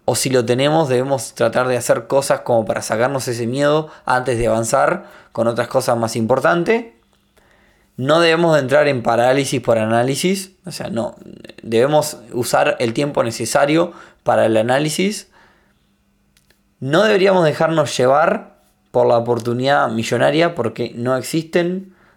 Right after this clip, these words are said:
las oportunidades millonarias. El consejo número nueve sería, deberíamos entender por inversión algo que es una inversión y no algo que no lo es, que es un gusto. No deberíamos entenderlo como inversión. Y la última seríamos,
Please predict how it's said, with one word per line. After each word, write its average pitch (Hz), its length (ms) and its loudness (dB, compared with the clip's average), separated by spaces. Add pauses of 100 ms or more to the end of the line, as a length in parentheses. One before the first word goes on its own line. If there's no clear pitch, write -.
las 113 160 -8
oportunidades 117 420 -4
millonarias. 139 600 0 (840)
El 131 480 -2
consejo 131 380 -2
número 135 340 0
nueve 151 320 2
sería, 151 640 0 (600)
deberíamos 143 680 2
entender 127 960 0
por 127 140 2
inversión 123 480 0
algo 151 200 2
que 135 120 0
es 147 100 -4
una 156 100 -2
inversión 127 540 0
y 123 80 -6
no 143 260 2
algo 151 240 2
que 123 140 0
no 139 160 2
lo 131 140 2
es, 156 260 -2 (180)
que 117 140 -2
es 113 100 -4
un 123 140 -4
gusto. 170 540 0 (260)
No 135 240 2
deberíamos 143 420 2
entenderlo 120 680 0
como 107 200 -4
inversión. 156 540 -2 (600)
Y 127 140 -4
la 135 140 4
última 160 320 2
seríamos, 151 760 0